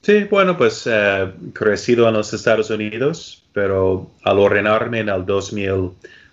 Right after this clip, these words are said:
ocho por el señor cardenal don Darío Castellón Hoyos, en paz descanse, colombiano,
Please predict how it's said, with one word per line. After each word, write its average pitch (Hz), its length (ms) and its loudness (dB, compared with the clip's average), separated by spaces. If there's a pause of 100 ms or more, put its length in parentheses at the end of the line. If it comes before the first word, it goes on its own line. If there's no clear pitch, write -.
(100)
ocho 135 680 2
por 98 240 -4
el 95 140 0
señor 98 560 0
cardenal 101 640 0
don 92 400 -2 (400)
Darío 98 500 2
Castellón 95 540 -2
Hoyos, 101 560 -2
en 95 140 -8
paz 95 260 2
descanse, 98 600 -2
colombiano, 95 760 0